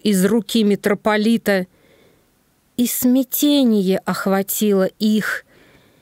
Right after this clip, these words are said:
и едва отступили они от гробницы его. Об этом возвестили всем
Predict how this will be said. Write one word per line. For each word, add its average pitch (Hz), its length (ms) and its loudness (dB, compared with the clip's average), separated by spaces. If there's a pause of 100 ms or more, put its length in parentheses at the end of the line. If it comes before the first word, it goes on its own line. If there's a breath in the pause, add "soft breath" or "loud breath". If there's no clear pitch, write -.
(380 soft breath)
и 269 60 2
едва 269 600 2
отступили 262 1200 0
они 226 580 2
от 190 200 -2
гробницы 214 880 0
его. 196 840 0 (1300 soft breath)
Об - 260 -2 (100)
этом 202 640 0 (220)
возвестили 190 920 -2
всем 190 600 0